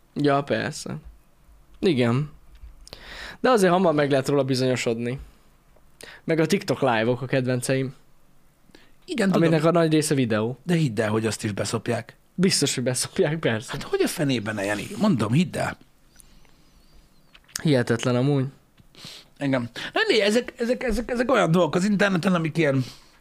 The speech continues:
Speaker 2: elég érdekesek. De mondom, azért most sok minden történik a social médiában, és ugye például ez a fizetős verified feature,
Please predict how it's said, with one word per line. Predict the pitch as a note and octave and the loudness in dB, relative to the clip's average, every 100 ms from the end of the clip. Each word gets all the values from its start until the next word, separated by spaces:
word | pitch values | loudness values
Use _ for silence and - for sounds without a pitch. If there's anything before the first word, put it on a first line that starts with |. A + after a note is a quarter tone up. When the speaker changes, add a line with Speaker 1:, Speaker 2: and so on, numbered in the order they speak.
| _ _ _ _ - - - - - - | _ _ _ _ -20 -20 -20 -20 -20 -4
Speaker 2:
elég | D3+ B2+ | 0 2
érdekesek. | B2+ A#2+ A#2 B2 - F3+ F#3 - - | 2 2 2 0 2 0 0 -14 -2
De | C#4+ | 0
mondom, | C4 A#3 | 2 2
azért | G#3+ G3 | 2 0
most | G#3 F#3+ - - A3 | 0 -2 -4 -2 0
sok | - A3 | 2 0
minden | G3+ D3+ C#3 | 0 2 2
történik | C#3+ B2 C3+ A#2+ | 2 2 0 0
a | A#2+ | -2
social | - A#2 - A2+ | 0 0 0 0
médiában, | A#2 A#2+ B2 C3 | -2 0 0 2
és | C3+ B2+ | 0 0
ugye | B2+ | -2
például | B2 D3+ C#3 B2 A#2+ | 0 0 2 2 2
ez | A#2+ A#2 | 2 2
a | A#2 A2+ - - - | 2 0 -2 -18 -14
fizetős | - F#3+ D#3 C3+ A2+ A2+ G#2+ - - | 0 2 2 0 0 0 0 -2 -2
verified | A#2+ C3+ B2 - G#2+ G#2+ | 0 2 2 0 -2 -2
feature, | - A#2 A2+ - C#3+ D#3 | -4 -6 -6 -2 -2 -2